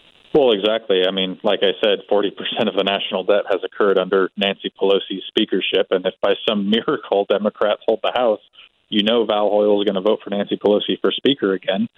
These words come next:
and it's just gonna continue the problem. The problem's gonna get significantly worse. Uh, but I, luckily, I don't think that's the case. I think Republicans are gonna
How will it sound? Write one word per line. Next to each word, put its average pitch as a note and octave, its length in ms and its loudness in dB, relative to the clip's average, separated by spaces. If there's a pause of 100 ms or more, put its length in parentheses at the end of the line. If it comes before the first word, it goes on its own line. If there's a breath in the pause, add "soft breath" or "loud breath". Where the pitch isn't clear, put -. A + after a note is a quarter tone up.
(200 soft breath)
and G#2+ 100 2
it's G#2 100 0
just - 160 0
gonna G#2 160 -2
continue G2+ 420 0
the G2 60 2
problem. G2+ 520 0
The F#2 100 -10
problem's G2+ 340 -2
gonna G#2 160 0
get - 220 0
significantly G#2 640 -2
worse. B2+ 280 2 (440 loud breath)
Uh, G#2 160 0
but G#2 320 -2
I, G#2 180 0 (100)
luckily, A#2 520 2
I A2 40 2
don't A2+ 200 0
think A2 140 -4
that's G#2 260 0
the - 60 -4
case. A#2 360 0
I G2 80 0
think G#2 220 -6
Republicans G#2 600 0 (480)
are G2+ 80 0
gonna G#2 140 2